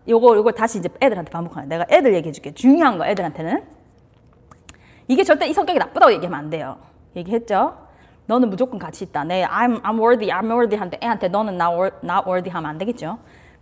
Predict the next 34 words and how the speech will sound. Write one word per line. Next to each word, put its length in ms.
너는 320
무조건 340
가치 280
있고, 280
이건 360
엄청나게 560
좋은 680
성격이다. 840
남을 280
이만큼 380
위해주고. 680
근데 200
네가 200
좀 160
힘들잖아. 720
그, 140
그리고 260
애가 140
만약에, 260
어, 200
나 280
걔가, 380
내가 320
그렇게 200
말하면 360
걔가 500
화날 440
것 100
같아가지고 480
말 160
못했어. 580
이런 160
말을 200
하잖아요. 760